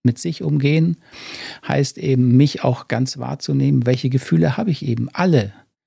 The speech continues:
die alle zu verstehen, um ihnen auf den Grund zu gehen und herauszufinden, ja, welche Bedürfnisse melden sich denn da drin?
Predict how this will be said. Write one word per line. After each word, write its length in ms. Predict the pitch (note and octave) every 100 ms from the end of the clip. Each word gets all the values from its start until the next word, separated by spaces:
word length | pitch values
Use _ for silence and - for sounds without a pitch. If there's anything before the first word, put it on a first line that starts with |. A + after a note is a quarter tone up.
| _ _ _
die 120 | D3 F3
alle 220 | F#3+ E3+
zu 140 | -
verstehen, 640 | B2+ A#2+ - A#2 A#2 C#3+ D#3 - - - _ -
um 200 | C3+ E3+
ihnen 180 | C#3 C#3+
auf 160 | C3
den 160 | - B2+
Grund 280 | C3 E3+ -
zu 160 | F3
gehen 380 | D3+ D3+ D3+ D#3+
und 220 | - B2+
herauszufinden, 720 | B2+ A#2 C#3+ - C#3 C#3+ C3+
ja, 120 | B2+
welche 240 | C3 C3 E3
Bedürfnisse 640 | E3+ G3+ A#3 - C#3 -
melden 400 | G#2+ F#2+ F2 G2+
sich 180 | F#2 G2+
denn 160 | - B2
da 120 | C3
drin? 240 | - C3